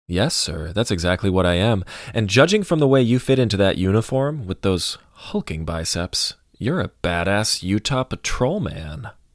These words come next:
The officer snickered. <laughs> "You got that right, young man. And maybe this badass cop should teach you a lesson." Before Randy's brain could stop him,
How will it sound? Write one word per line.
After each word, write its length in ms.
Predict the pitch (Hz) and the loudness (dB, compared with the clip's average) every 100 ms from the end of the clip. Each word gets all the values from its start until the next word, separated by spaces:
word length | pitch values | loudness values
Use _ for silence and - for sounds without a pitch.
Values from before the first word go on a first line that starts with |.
| _ _ _ _ _ - - - _ _ _ - - | _ _ _ _ _ -20 -20 -20 _ _ _ -20 -8
The 120 | 98 | 0
officer 300 | 95 95 90 | 0 0 -2
snickered. 560 | 87 - 90 - 82 92 - _ - - - - - - | -2 -2 -2 -4 -6 -8 -16 _ -18 -18 -18 -18 -16 -8
<laughs> 1120 | 101 90 135 - - _ _ - - - _ - | -6 -6 -10 -16 -20 _ _ -20 -20 -20 _ -14
"You 140 | - | -6
got 240 | 90 87 | -4 -2
that 220 | - 92 90 | 0 -2 0
right, 260 | 92 123 | 0 -2
young 320 | 80 95 87 | -4 -8 -6
man. 380 | 87 87 85 87 - - - - | -4 -4 -4 -6 -12 -20 -20 -12
And 160 | 98 98 | -4 0
maybe 220 | 98 95 | 2 2
this 180 | 95 82 | 2 2
badass 500 | 95 95 95 92 - | 2 2 2 2 0
cop 260 | 95 92 | -2 -2
should 200 | - 85 | -2 -2
teach 240 | - 95 - | 0 -2 -2
you 140 | 90 | -2
a 20 | |
lesson." 540 | 90 92 98 - 87 87 _ - _ _ _ _ _ _ _ _ _ _ - | 0 0 0 -2 -4 -12 _ -20 _ _ _ _ _ _ _ _ _ _ -4
Before 340 | 95 113 104 | 4 6 6
Randy's 360 | 104 104 92 78 | 6 4 2 0
brain 280 | 104 98 | 2 2
could 160 | 92 87 | 0 -2
stop 360 | - 98 95 - | -2 2 2 2
him, 260 | 82 85 | -2 -6